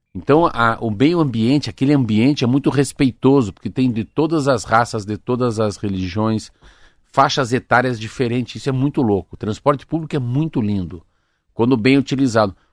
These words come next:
O que ele não pode ser feito só pra uma camada da população. Então, quando se coloca ali, não, não sei em que lugar, pra favela é de graça.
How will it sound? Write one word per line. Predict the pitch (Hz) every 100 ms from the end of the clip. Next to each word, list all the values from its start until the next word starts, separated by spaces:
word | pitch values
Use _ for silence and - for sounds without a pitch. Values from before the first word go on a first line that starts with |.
| _
O | -
que | -
ele | 175
não | 175
pode | 127 185 175
ser | 165 120
feito | - 165 -
só | - 160
pra | -
uma | 160 160
camada | - 147 143 151
da | 143
população. | 135 147 147 139 - 143 143 - - _ _ _ _ _ _ -
Então, | 147
quando | 175
se | 160
coloca | 160 160 156
ali, | 139 135
não, | 131 147 180 151
não | 123
sei | 139
em |
que | 127
lugar, | 131 113 104 123 143
pra | 123
favela | - 123 101 117 131
é |
de | 113 107
graça. | 107 107 -